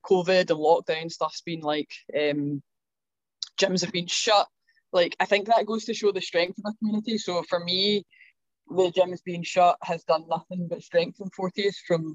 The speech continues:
like, <clears throat> from when we've had to shut to now. Like, everybody's still training. The announcement of, like,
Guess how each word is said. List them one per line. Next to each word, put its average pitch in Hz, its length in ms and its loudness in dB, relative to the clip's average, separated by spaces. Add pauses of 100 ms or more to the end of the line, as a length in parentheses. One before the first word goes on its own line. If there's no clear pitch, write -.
like, 143 300 2 (260)
<clears throat> 226 240 2
from 156 420 0 (680)
when 170 320 2
we've 165 100 -8
had 170 200 2
to 165 80 -14
shut 175 260 0 (100)
to 170 80 -4
now. 175 220 0 (160)
Like, 156 320 -4
everybody's 170 480 -6
still 170 280 -2
training. 180 640 0
The 151 220 -2
announcement 160 540 -2
of, 143 260 -4
like, 151 240 -2